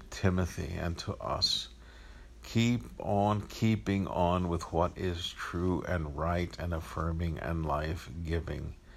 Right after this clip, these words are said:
The scriptures that show us what Jesus can do for us, through us, and with us.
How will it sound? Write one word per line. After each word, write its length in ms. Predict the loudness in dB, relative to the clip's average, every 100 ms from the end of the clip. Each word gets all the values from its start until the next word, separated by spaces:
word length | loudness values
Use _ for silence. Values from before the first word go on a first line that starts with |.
| -20 -20 -20 -20 -20 -6
The 140 | 0 2
scriptures 760 | 2 2 2 2 0 0 0
that 120 | 0
show 400 | 0 2 2 2
us 260 | 0 -2 -2
what 220 | -2 -2
Jesus 560 | 0 2 2 2 -2 -2
can 240 | 0 0
do 440 | 0 0 0 -2 -4 -6
for 360 | -2 -2 -2 -2
us, 440 | -4 0 0 0 -6 -14 -18 -18 -20 -20 -20 -18 -18 -18 -18 -18 -18 -6
through 320 | 2 6 6
us, 640 | 4 2 -2 -2 -2 -4 -8 -10 -10 -10 -14 -8
and 240 | -4 -2 2
with 240 | 2 2
us. 500 | -2 -2 -2 -2 -4